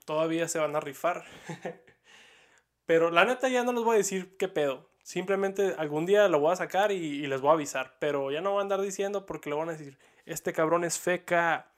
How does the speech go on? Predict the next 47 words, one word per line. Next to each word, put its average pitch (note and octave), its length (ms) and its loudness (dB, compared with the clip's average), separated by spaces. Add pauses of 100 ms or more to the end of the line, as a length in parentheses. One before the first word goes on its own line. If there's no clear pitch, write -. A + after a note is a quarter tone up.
(180)
puras E3+ 340 0
mamadas E3+ 500 2
dice F3 240 -4
siempre F3 480 -2
y D#3+ 160 0
no E3 140 2
logra E3 280 0
nada". E3 560 -4 (920)
Y D#3+ 460 -6
lo D#3 160 -2
peor D3+ 140 -2
del E3 100 -8
caso F3 240 -6
es E3+ 80 -12
que - 40 -20
tendrían D3 280 -4
la D#3+ 80 0
razón, F3+ 500 -6
porque D3+ 460 -6
ya C#3+ 140 -2
lo F#3 180 -4
he E3+ 40 -6
hecho E3+ 240 -4
esto E3+ 200 -6
muchísimas D3 480 -8
veces. - 400 -10 (500)
Pero E3+ 380 0
no G3+ 100 -2
hay G#3+ 120 -2
pedo, F#3 360 0
carnal. D#3 340 2
A C#3 100 0
mí E3+ 300 -2
ya D#3+ 140 0
saben F3 240 2
que D#3 120 -2
no E3 80 -2
me F3+ 60 -2
importa, F3 560 2
me D3 120 -4
vale E3 240 0
madre F3 280 0
lo E3 120 -2
que D3+ 80 -10
piensan D#3+ 300 -8
de D#3+ 60 -2
mí. F3 300 -4